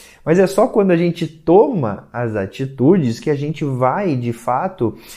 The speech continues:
encontrar experiências que a gente não vinha encontrando.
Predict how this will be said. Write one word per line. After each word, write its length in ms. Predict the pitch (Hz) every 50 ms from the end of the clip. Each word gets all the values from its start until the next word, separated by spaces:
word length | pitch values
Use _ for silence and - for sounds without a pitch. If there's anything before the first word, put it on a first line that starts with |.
| - - -
encontrar 460 | - 170 160 170 165 151 143 147 135
experiências 680 | 127 127 - - 160 160 170 147 131 151 170 - 226 226
que 280 | - - 208 185 208 311
a 60 | 339
gente 260 | 247 175 185 214 -
não 280 | 254 233 254 269 247 180
vinha 340 | 120 123 151 196 214 175 127
encontrando. 760 | 113 104 98 - 101 98 95 - 95 95 90 90 90 90 90